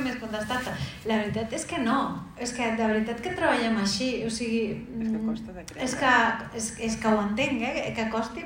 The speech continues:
Speaker 1: però no treba-, o sigui, escrivim a quatre mans,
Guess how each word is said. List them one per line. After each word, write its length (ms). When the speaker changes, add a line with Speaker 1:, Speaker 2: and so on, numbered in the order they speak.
Speaker 1:
però 320
no 160
treba-, 300
o 160
sigui, 240
escrivim 420
a 80
quatre 300
mans, 480